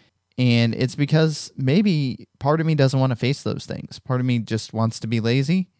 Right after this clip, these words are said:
I don't even know if it's laziness. It just might be fear.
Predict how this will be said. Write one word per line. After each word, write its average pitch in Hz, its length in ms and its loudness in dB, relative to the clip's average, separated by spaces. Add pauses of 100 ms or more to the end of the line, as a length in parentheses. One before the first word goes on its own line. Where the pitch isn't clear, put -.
(280)
I 127 280 2
don't 139 160 2
even 120 180 2
know 113 80 2
if 107 80 -2
it's 113 180 -6
laziness. 113 520 -2
It - 80 -10
just - 260 -10
might 113 220 -2
be 101 220 -4
fear. 107 380 -6